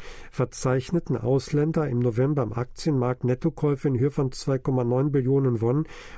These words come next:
oder zwei Komma zwei Milliarden Dollar. Am Kospi-Markt wurden Nettokäufe in Höhe von zwei Komma sieben sechs Billionen Won oder zwei Komma eins Milliarden Dollar getätigt,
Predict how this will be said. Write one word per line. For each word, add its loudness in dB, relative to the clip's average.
oder 0
zwei -2
Komma 0
zwei -2
Milliarden 0
Dollar. -8
Am 0
Kospi-Markt 0
wurden 2
Nettokäufe 0
in 4
Höhe 4
von 0
zwei -2
Komma 2
sieben 0
sechs -2
Billionen 0
Won 0
oder 0
zwei -2
Komma 0
eins -2
Milliarden 0
Dollar 0
getätigt, 0